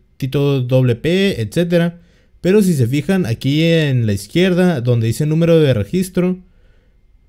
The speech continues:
el, muchas tienen el mismo, el, este, este número de registro que empieza con L y termina con cincuenta. Eso significa que es la misma rola, nada más que,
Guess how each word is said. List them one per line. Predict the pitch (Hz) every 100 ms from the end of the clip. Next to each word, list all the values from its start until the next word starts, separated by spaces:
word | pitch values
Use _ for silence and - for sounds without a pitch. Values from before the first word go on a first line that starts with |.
| _ -
el, | 127 123 120 120 117 117
muchas | 131 165 170 196 190
tienen | 156 156 170
el | 135 120
mismo, | 139 180 170 160 139
el, | 110 110 107 101 87
este, | - 127 131 147 139 117
este | 123 143
número | 143 147
de | 110
registro | 98 147 - 151
que | 113
empieza | 113 - 131
con | 110
L | 147 170
y | 156
termina | 113 107 123 131
con | 127 104 101
cincuenta. | 98 104 101 170 170 131 123 - _ _ _ _ _ _
Eso | 101 127 156
significa | 160 127 110 135 156 127
que | 123
es | 123
la | 135
misma | 131 131 131 127
rola, | 127 160 151 135
nada | 117 117 123
más | 131 131
que, | 131 147 143 117 107